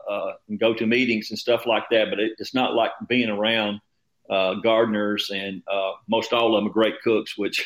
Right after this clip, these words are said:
<laughs> I enjoy because they all bring, uh, snacks and stuff. So, but, uh, <laughs> it's, uh, they were real. I've been kinda using my sp-, this particular this year to recruit for the Nashville Rose Society, and,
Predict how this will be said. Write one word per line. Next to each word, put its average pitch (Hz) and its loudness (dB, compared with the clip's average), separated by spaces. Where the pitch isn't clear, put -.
<laughs> - -4
I 113 0
enjoy 110 2
because 107 0
they 104 2
all 101 -2
bring, 110 0
uh, 98 0
snacks - -2
and 98 -10
stuff. 98 -2
So, 107 2
but, 117 2
uh, 107 4
<laughs> - -10
it's, 160 0
uh, 139 4
they 147 2
were 151 6
real. 139 4
I've 135 -2
been 135 -2
kinda 139 -2
using 131 0
my 113 -4
sp-, - -8
this 135 -2
particular 160 -6
this 139 -2
year 107 -2
to 101 -12
recruit 101 -4
for 101 -8
the 101 -10
Nashville 107 -6
Rose 123 0
Society, 101 -4
and, 104 -4